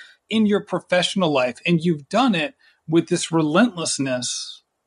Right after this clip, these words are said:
every step of the way. Ha-, have you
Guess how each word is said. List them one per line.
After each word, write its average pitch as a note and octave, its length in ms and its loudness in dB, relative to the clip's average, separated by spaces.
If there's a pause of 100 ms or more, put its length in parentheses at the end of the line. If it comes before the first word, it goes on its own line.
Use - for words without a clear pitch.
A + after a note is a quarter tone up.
(560)
every F#3+ 240 2
step - 300 0
of C#3 140 -2
the C3+ 80 0
way. A#2+ 460 2 (360)
Ha-, E3 420 -2 (120)
have D#3 200 -4
you A#3+ 300 2